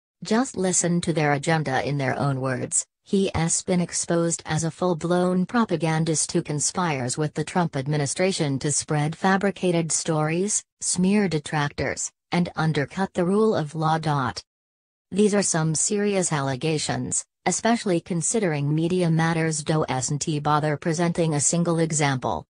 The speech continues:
They expect their followers, mostly delusional young leftists, to believe these accusations without a shred of evidence. Whereas, on Hannity's show, he always presents concrete facts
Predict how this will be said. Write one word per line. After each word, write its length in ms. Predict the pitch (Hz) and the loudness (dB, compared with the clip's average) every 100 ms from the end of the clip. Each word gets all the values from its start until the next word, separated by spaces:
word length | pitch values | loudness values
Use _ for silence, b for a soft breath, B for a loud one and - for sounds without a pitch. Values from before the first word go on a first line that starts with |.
| _ _ - | _ _ -2
They 180 | 170 175 | 4 4
expect 480 | 175 - 170 151 - | 2 -2 -2 -4 -2
their 180 | 143 | -2
followers, 840 | 135 185 175 151 151 135 113 - - _ - | 0 -2 0 0 -2 -4 -6 -6 -8 _ -2
mostly 500 | 185 185 - 170 156 | 0 0 0 -2 2
delusional 640 | 165 165 175 185 190 165 | 0 2 2 2 2 2
young 300 | 151 170 170 | 0 0 0
leftists, 720 | 165 160 - 117 - - - - _ | 0 0 -2 -4 -4 -6 -8 -8 _
to 120 | - 180 | -4 2
believe 420 | 175 170 185 175 | 2 2 2 2
these 180 | 175 165 | 2 2
accusations 920 | 175 - 180 165 165 - 131 131 - | 0 2 2 4 2 0 -4 -4 -2
without 320 | 147 156 156 | -2 0 0
a 80 | 143 | -2
shred 340 | - 165 160 | -2 -2 0
of 120 | 160 - | -2 0
evidence. 560 | 160 147 123 101 - - _ _ _ - | -2 -2 -4 -4 -6 -8 _ _ _ -2
Whereas, 520 | 185 180 147 139 - _ - | 2 4 4 0 -2 _ 0
on 140 | 175 170 | 2 2
Hannity's 840 | 151 185 180 156 143 - 147 143 | 2 0 2 0 -4 0 0 0
show, 520 | - - 156 131 - - _ | -4 -2 -2 -2 -6 -12 _
he 200 | - 151 - | -6 -4 0
always 480 | 165 170 175 170 - | 0 2 2 2 -2
presents 540 | - 196 190 190 - | 0 2 2 0 -4
concrete 640 | - 160 160 - 151 139 | -2 0 0 0 -2 -4
facts 360 | - 185 175 | -4 -2 -2